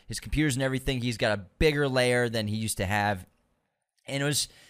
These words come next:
it was really incredible to see him back in that role. And he's helping them.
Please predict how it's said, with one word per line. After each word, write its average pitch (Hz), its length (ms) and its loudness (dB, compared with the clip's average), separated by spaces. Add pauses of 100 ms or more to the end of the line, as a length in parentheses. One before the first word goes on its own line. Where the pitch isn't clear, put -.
(180)
it 190 60 0
was 190 180 0
really 151 480 2
incredible 117 400 0
to 98 100 -6
see - 180 -4
him 104 160 -2
back 101 260 0
in 104 100 -4
that 92 200 -2
role. 104 400 0 (180)
And 123 120 -6
he's 123 140 -2
helping 156 380 2
them. 135 300 2